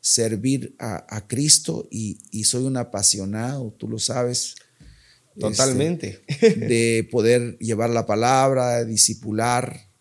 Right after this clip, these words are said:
Speaker 1: eh, al, al, al, co-, cumplir la gran comisión, ¿verdad? Entonces, este, podemos darle muchos testimonios de gente que, que estaba en la droga, que no hacía nada, que ni, ni siquiera creía en él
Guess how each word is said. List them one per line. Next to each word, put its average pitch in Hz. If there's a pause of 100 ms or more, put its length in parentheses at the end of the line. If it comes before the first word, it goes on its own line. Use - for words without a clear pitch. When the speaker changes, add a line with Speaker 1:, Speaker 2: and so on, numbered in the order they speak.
(120)
Speaker 1:
eh, - (520)
al, -
al, 85
al, - (140)
co-, 101
cumplir 120
la 147
gran 127
comisión, 110
¿verdad? 104 (460)
Entonces, 143 (140)
este, 110 (220)
podemos 180
darle 170
muchos 156
testimonios 139
de 120
gente 127
que, 104 (580)
que -
estaba 151
en 135
la 123
droga, 113
que 117
no 123
hacía 120
nada, 117
que 110
ni, 139
ni 143
siquiera 156
creía 143
en 127
él 165